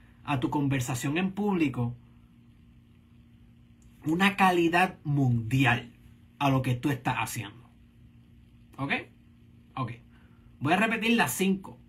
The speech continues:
Y los que quieran escuchar el, el video completo lo pueden buscar en mi canal de YouTube, Doctor Derek Israel.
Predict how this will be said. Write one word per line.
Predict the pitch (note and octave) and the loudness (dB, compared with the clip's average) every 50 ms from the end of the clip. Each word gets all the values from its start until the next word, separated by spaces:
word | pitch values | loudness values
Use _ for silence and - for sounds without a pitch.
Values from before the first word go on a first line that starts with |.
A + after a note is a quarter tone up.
| - - - - - - - - - | -20 -20 -20 -20 -20 -20 -20 -12 -6
Y | D#3+ F#3 A3 A#3 G#3+ G#3 G#3+ A3+ - - - - - - - - - - - - - - | -2 0 0 0 0 -2 -6 -10 -14 -20 -20 -20 -20 -20 -20 -20 -20 -20 -20 -20 -10 -6
los | C3 C#3+ C3+ | -4 -4 -4
que | B2 C#3+ | -4 -6
quieran | B2 B2+ C#3+ D#3 F3 | -6 -4 -4 -2 -2
escuchar | G3 G3 G3 G3+ G3 - - G3+ F#3+ G3 F#3+ - - - | -2 -2 -4 -6 -4 0 2 2 2 2 0 -4 -12 -10
el, | - D#3 D3 | -6 -4 -4
el | D3 C#3+ - D3 C#3 C3 | -4 -4 -4 -4 -2 0
video | A#2+ B2+ C3 C3+ D3 E3 | 0 0 0 0 0 -2
completo | G#3+ G#3+ G3+ F#3+ G#3 A3+ A#3 A#3 A#3 A3+ | -2 -4 -4 -2 -2 -2 0 0 0 -2
lo | F3 D3 | -2 -2
pueden | B2 C#3 C#3 D3 D#3+ F3 | -2 -2 -2 -2 -2 -2
buscar | F3+ - - G3 G3 | -2 -2 0 0 0
en | G3+ G3 | 0 0
mi | F3+ D#3+ | -2 -2
canal | - C3+ C3 C#3 C#3+ | -2 -2 -2 -2 -2
de | D3 D#3+ | -2 -2
YouTube, | E3+ G#3 A#3+ A#3 B3 A#3+ - - | -2 -2 -4 -4 -4 -6 -8 -6
Doctor | C3 B2+ B2 A#2+ - - E3+ F3+ F#3 F3 | -6 -6 -6 -6 -6 -6 -4 -4 -4 -4
Derek | D3+ C#3+ C3+ C3+ | -4 -4 -4 -4
Israel. | C3+ C#3 B2 - C3+ A#2+ A#2 - | -4 -6 -6 -6 -6 -6 -8 -10